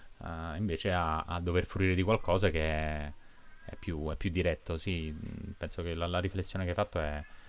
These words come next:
è corretta. Andrea, direi che possiamo, mm, lasciare, ehm, le ultime due performance serali alle diciotto e trenta, alle diciotto e quarantacinque,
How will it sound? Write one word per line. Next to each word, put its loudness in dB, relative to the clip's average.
è -6
corretta. -4
Andrea, 8
direi 10
che 4
possiamo, 6
mm, 0
lasciare, 6
ehm, 0
le 4
ultime 6
due 10
performance 8
serali 8
alle 6
diciotto 2
e 2
trenta, 8
alle 8
diciotto 4
e 6
quarantacinque, 6